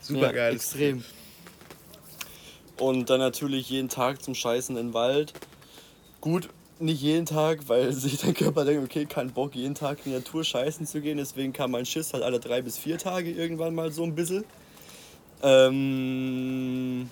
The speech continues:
Speaker 2: ist halt aber auch einfach ein Pain. Es geht in, es geht auf die Beine, wenn du nicht überall hinhocken musst.
Speaker 1: Auch vor allem auch Pain in the Ass, ne?
Speaker 2: Das ist ein Pain in the Ass, wenn's jedes Mal den Schließmuskel halb zerreißt, weil du,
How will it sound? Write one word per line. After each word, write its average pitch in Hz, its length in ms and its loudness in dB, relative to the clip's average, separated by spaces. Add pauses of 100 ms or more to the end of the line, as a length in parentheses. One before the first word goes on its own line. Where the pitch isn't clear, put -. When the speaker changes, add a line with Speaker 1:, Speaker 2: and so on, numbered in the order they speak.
(1040)
Speaker 2:
ist - 120 -8
halt 139 80 -4
aber 117 120 -2
auch 110 60 -4
einfach 110 200 -6
ein 101 100 -6
Pain. 101 500 -8
Es - 120 -16
geht 147 140 -4
in, 120 200 -6
es - 120 -18
geht 170 140 -2
auf 123 120 -2
die 113 80 -10
Beine, 98 480 -6
wenn 98 100 -10
du 101 40 -8
nicht 110 160 -8
überall 120 180 -4
hinhocken 113 520 -6
musst. 113 360 -6 (680)
Speaker 1:
Auch 107 120 -12
vor 120 160 -6
allem 123 120 -6
auch 123 140 -6
Pain 131 220 -8
in 127 120 -10
the 131 160 -10
Ass, 120 280 -10
ne? - 80 -10
Speaker 2:
Das 120 100 -4
ist - 60 -4
ein 123 80 -8
Pain 123 240 -4
in 120 140 -4
the 110 180 -4
Ass, 117 380 0
wenn's 113 180 -8
jedes 117 260 -6
Mal 104 160 -4
den 107 120 -8
Schließmuskel 135 680 -4
halb 127 220 2
zerreißt, 127 640 2
weil 123 120 2
du, 120 420 2